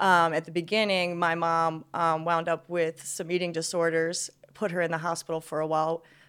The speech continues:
to the point where her heart wound up stopping. She was, um,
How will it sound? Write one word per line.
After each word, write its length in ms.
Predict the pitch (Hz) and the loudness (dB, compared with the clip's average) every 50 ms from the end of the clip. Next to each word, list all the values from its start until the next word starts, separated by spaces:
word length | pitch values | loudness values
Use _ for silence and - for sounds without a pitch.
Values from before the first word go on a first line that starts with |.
| _ _ | _ _
to 100 | - 202 | -4 -4
the 80 | 180 175 | -4 -2
point 260 | 175 - 185 175 - | -2 -2 -2 -2 -2
where 140 | - 170 170 | -2 -2 -2
her 160 | 160 170 175 | -2 -4 -6
heart 240 | 147 190 180 165 - | -4 -4 -4 -2 0
wound 220 | 175 165 165 160 | 0 0 0 0
up 100 | 151 - | -2 -4
stopping. 680 | - - - - 180 156 160 160 - 175 165 165 160 165 | -6 -8 -4 -2 -2 -2 -2 -2 -2 -2 -2 -2 -2 -4
She 220 | 160 - - 180 | -8 -8 -6 -6
was, 380 | 170 165 160 160 160 156 - - - | -4 -2 -2 -2 -4 -6 -8 -8 -6
um, 460 | - 165 160 156 151 151 151 165 160 | -4 -2 -2 -2 -2 -2 -4 -6 -10